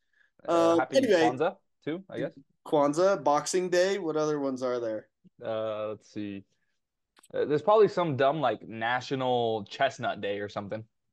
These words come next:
Speaker 2: Oh, definitely.
Speaker 1: So, something like
Speaker 2: Um,
Speaker 1: that.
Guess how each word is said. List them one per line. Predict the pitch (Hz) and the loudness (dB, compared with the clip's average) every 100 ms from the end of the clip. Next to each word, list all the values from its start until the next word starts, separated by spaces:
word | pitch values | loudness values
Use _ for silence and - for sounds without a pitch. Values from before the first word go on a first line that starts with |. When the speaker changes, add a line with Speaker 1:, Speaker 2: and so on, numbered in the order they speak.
| - | -2
Speaker 2:
Oh, | 170 156 | 2 2
definitely. | 151 147 147 135 131 131 - _ _ _ _ _ _ _ _ _ _ | 2 0 0 -4 -4 -6 -8 _ _ _ _ _ _ _ _ _ _
Speaker 1:
So, | 110 101 - | -6 -6 -4
something | - 285 143 | 0 2 4
like | 143 | 4
Speaker 2:
Um, | 196 | 4
Speaker 1:
that. | 269 | 2